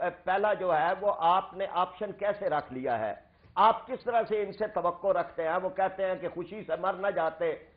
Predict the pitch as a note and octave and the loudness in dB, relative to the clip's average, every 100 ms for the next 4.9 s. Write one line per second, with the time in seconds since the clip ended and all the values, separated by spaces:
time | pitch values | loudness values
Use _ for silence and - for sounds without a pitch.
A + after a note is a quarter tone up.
0 | _ F3+ F#3 F#3 F#3+ F#3 D#3 F3 E3+ D3+ | _ 2 6 6 4 2 0 2 0 -2
1 | E3+ E3 - - - - E3 B3 A#3+ B3 | -2 -2 -6 -20 -14 -6 -2 -2 -2 0
2 | A3+ E3+ G#3 G#3+ A#3 C4 B3+ A3 G3 F#3 | 0 2 0 -2 -2 -4 0 2 2 2
3 | G3+ F#3+ F3+ F#3+ F#3+ F#3 C#3+ - F3 F#3+ | -2 0 0 0 0 -2 -10 -4 -2 -2
4 | - G3+ D#3 D#3+ D#3+ F3+ C3+ C3 | -4 -2 0 0 2 0 0 -4